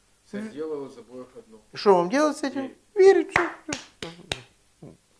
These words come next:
Speaker 2: Все, стало?
Speaker 1: Делать ничего не надо.
Speaker 2: Там в других местах написано, что надо делать. Пока верой. Пока верой узнаете, да, а потом я вам прочитаю следующее место Писания, что вера бы сделала, но помните, да?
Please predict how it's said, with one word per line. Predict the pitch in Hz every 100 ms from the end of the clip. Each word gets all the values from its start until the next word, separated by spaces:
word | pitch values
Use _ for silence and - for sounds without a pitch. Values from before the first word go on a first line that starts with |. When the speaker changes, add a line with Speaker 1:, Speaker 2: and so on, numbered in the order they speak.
| _ _
Speaker 2:
Все, | - 127
стало? | 208 208
Speaker 1:
Делать | 175 160
ничего | 127 139
не | 135
надо. | - _ _ _ _ _ _ _ _ _ _ _ _
Speaker 2:
Там | 156 143 127
в | 127
других | 160 151 135
местах | 131 123 165 -
написано, | 143 226 - 127
что | - 147
надо | 131 107
делать. | 87 - - _ _ _ _ _
Пока | 185 180 214
верой. | 110 90 - - _ _ _ _ _ _
Пока | 185 185 185
верой | 170 151 147
узнаете, | 147 147 143 110 113 131 247
да, | 233 208 277 294
а | 147
потом | 175 269 262 214
я | 196 208
вам | 196 180
прочитаю | 190 175 - 202 185
следующее | 269 233 - 156
место | 131 - 101 101 95 95 92
Писания, | 117 107 95 95
что | -
вера | 123 151 143
бы | 123 127
сделала, | 135 214 151
но | 113 131 107
помните, | - 95 87 82 101
да? | 175